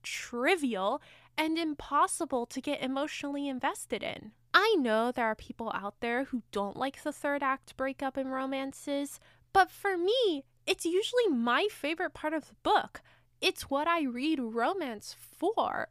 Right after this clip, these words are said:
It's about people falling apart, blowing up everything that matters to them,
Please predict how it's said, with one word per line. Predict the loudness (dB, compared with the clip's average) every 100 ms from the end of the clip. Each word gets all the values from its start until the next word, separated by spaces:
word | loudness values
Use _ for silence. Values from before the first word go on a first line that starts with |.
| -6
It's | -6 -4
about | -4 -4 -2 0 0 -2
people | -10 -10 -10 -4 -2 0 -2 -6 _ _
falling | -20 -2 2 4 2 -2
apart, | -4 0 2 2 0 -4 -16 _ -10
blowing | -4 0 2 0 -2
up | -4 -6 -4
everything | -4 -4 -4 -4 -6 -8 -8 -8 -8
that | -4 -2 -4
matters | -6 -6 -4 -2 -4 -6 -12
to | -8
them, | -6 -6